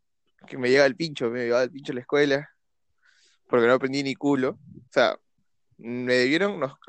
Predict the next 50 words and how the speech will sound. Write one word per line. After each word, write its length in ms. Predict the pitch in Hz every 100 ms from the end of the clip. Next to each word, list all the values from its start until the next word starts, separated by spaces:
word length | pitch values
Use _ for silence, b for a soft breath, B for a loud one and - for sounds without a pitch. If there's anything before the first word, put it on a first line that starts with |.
| 135
bueno, 220 | 175 127
a 60 |
ti 140 | 127 185
te 100 | 185
deberían 300 | 165 139 147
enseñar 320 | 156 135 127
a 60 | 147
socializar, 640 | 147 123 98 - 127 123
pues, 140 | - -
weón. 280 | - 117
O 20 | - _ -
sea, 220 | _ 131 120
l-, 220 | 113 - _ _
yo 260 | 131 147 165
recuerdo 320 | 165 170 175
que 100 | 170
la, 300 | 135 110 82 -
que 160 | _ 117
las 180 | 110 117
mamás 460 | 120 113 123 147
siempre 280 | - 139 139
me, 160 | 143 131
o 120 | 120
mi 120 | 131
mamá 280 | 127 127 165
siempre 240 | 165 180
me 100 | 165
decía 380 | 135 - 143 151 _ _ _ _ _ _
que 80 | 123
yo 100 | 123
a 40 |
la 80 | 151
escuela 360 | - 156 151
iba 140 | 147 151
a 20 |
estudiar, 500 | 160 135 127 139 254 _ _ _
no 220 | - 123 120
iba, 540 | 139 143 143 127 120 - _
no 100 | 143
iba 100 | 143
a 20 |
hacer 180 | - 143
vida 200 | 139 143
social. 480 | 123 - 139 131 127 _ b b b b b _
Y 460 | - 143 131 127 120
me 80 | 120
acuerdo 360 | 117 135 135 127
que 300 | 113 110 - _
hace 260 | 120 -
unas, 680 | 135 131 131 127 - - -